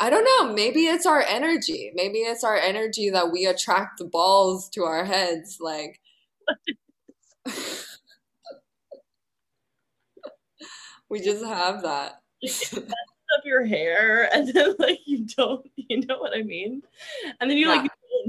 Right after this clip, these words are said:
Speaker 2: know that your hair's, like, fucked up and, like, oh God. <laughs>
Speaker 1: Yeah. And you're like, you know, when your, a ball hits you head, like, you kinda bobble a little bit, like, you jolt back. And that really is the thing that is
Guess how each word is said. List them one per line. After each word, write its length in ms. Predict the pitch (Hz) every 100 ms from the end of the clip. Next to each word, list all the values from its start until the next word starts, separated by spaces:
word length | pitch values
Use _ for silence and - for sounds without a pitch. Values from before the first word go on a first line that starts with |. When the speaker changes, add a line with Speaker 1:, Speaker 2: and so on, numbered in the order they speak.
| 202
Speaker 2:
know 220 | 202 240
that 120 | 226
your 140 | 214 220
hair's, 320 | 196 208 220
like, 180 | 214 208
fucked 320 | - 190 208 180
up 300 | 185 202 -
and, 160 | 170 160
like, 240 | 156 156 -
oh 220 | 190 180
God. 380 | 165 147 127 - _ _ _ 285 - -
<laughs> 140 | 349
Speaker 1:
Yeah. 220 | 214 160 - _ _ _
And 120 | 226 247
you're 140 | 254
like, 200 | 247 220 - -
you 60 | 226
know, 220 | 240 240
when 140 | 233
your, 220 | 220 196 - 180
a 120 | 185
ball 260 | 185 175 214
hits 360 | 190 175 -
you 400 | 190 196 190 180 - -
head, 360 | 185 175 196 -
like, 180 | 170 160 -
you 120 | 180
kinda 300 | 175 202 208 -
bobble 540 | 156 170 190 190 208
a 20 | 214
little 200 | 220 214
bit, 220 | 233 240 - -
like, 120 | 185
you 140 | 214 -
jolt 440 | 220 190 208 208
back. 440 | 185 175 269 - - _ -
And 300 | 220 202 -
that 300 | 196 247 208
really 360 | 202 214 214 180
is 260 | 180 175 -
the 140 | 180
thing 500 | - 185 165 151 151 _ _ _
that 380 | 175 170 156 - -
is 520 | 127 123 - - -